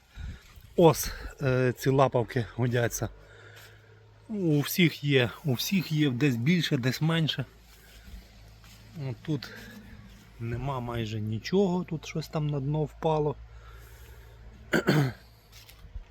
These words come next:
А тут багато є також на дні тої всього, тих всіх, як то кажуть, шкідників для вулика.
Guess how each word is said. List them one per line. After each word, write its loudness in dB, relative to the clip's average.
А -10
тут 8
багато 8
є 10
також 4
на 10
дні 10
тої 6
всього, 4
тих 0
всіх, -2
як 2
то -2
кажуть, 4
шкідників 2
для -2
вулика. 0